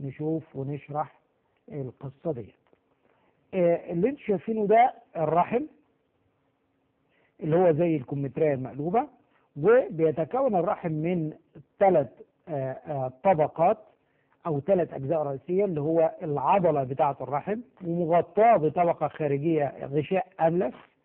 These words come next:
وبعدين هنا العضلة، وبعدين ده تجويف الرحم. الأورام الليفية ب-، بتخرج أو تنمو من العضلة بتاعة الرحم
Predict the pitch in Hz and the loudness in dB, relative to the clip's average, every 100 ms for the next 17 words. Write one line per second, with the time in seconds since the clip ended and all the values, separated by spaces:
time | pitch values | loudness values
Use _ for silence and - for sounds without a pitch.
0 | _ _ _ _ 160 165 170 160 196 175 | _ _ _ _ -2 2 2 2 0 0
1 | 190 160 143 131 156 175 190 220 220 180 | 0 0 0 2 2 4 4 2 0 -4
2 | 180 160 151 165 147 160 - - 156 127 | 2 2 2 -2 0 0 -2 -6 -6 -4
3 | 139 156 156 - _ 165 139 113 - _ | -4 -2 -4 -6 _ -6 -6 -6 -14 _
4 | _ _ _ _ _ _ _ _ _ - | _ _ _ _ _ _ _ _ _ -10
5 | 165 - 175 185 247 302 - - 175 165 | -8 -4 0 4 4 4 0 -2 0 2
6 | 160 - 180 180 220 - _ _ _ _ | 2 2 2 2 2 -4 _ _ _ _
7 | _ 139 151 160 156 _ 156 151 - - | _ -6 0 0 0 _ -8 -6 0 0
8 | - 196 190 - 160 147 - 202 196 185 | 2 0 0 -2 -2 -2 2 2 4 0
9 | 165 165 156 151 139 190 180 151 135 131 | 0 2 2 2 4 4 4 4 2 0
10 | 139 127 131 120 - | -2 -2 -6 -10 -10